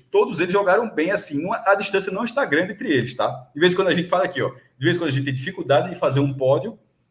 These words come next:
e de vez em quando a gente também faz um pódio e fala: o primeiro lugar tá aqui, o segundo tá aqui.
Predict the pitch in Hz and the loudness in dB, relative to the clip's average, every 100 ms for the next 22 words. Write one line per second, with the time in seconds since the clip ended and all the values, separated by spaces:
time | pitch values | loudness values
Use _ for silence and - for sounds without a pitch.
0 | _ - 143 160 156 165 135 131 147 143 | _ -6 2 2 2 -2 -2 -2 -4 0
1 | 151 143 135 151 - 131 131 135 151 180 | 0 0 -2 -2 0 -2 -2 0 0 0
2 | 165 151 156 151 - 180 190 175 156 165 | 2 2 2 -2 -2 -8 -6 -8 -8 -8
3 | 170 180 - 113 98 | -2 -2 -2 -8 -12